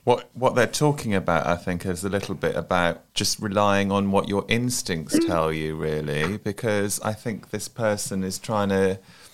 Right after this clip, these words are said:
Speaker 1: psychoanalyze it a bit too much. And if they just sort of were more intuitive about how they felt and what they wanted to do next,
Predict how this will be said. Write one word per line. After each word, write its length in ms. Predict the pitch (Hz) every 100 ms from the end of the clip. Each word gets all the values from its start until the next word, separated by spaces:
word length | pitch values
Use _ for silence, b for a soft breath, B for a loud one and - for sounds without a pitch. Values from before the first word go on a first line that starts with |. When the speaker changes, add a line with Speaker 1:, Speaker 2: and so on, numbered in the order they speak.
| B B _ _
Speaker 1:
psychoanalyze 1000 | - 110 98 110 104 120 113 92 82 78
it 100 | -
a 20 |
bit 200 | 76 -
too 240 | - 85
much. 480 | 82 80 80 - -
And 140 | 87 87
if 180 | -
they 160 | - 107
just 300 | 95 101 -
sort 180 | - -
of 140 | 87
were 420 | 98 95 92 90 - _ _
more 420 | 95 95 92 92
intuitive 800 | 92 92 - 113 104 - - 78
about 320 | 82 - 82 87
how 180 | 87
they 180 | 85 85
felt 580 | 82 - - 95 95 92
and 160 | 85 85
what 140 | -
they 100 | 87
wanted 360 | 87 87 - -
to 80 |
do 240 | 82 87 82
next, 720 | 87 87 - _ - - -